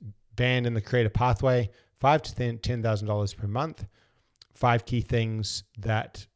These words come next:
uh, separate the visionary from the artist. Now, if this stuff resonated, go over to creative club dot link,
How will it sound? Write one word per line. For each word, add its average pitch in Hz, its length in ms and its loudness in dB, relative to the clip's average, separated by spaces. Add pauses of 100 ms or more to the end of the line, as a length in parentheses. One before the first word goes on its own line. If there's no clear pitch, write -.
(240)
uh, 110 300 -4
separate 123 400 0
the 113 60 -2
visionary 107 680 0
from 101 540 -2 (200)
the 101 160 0
artist. 104 440 -6 (1300)
Now, 120 120 6
if 123 80 2
this 165 160 8
stuff 151 300 8
resonated, 127 800 2
go 131 360 8
over 127 360 4
to 113 840 4
creative 123 320 2
club 110 260 2
dot 120 260 2
link, 120 580 0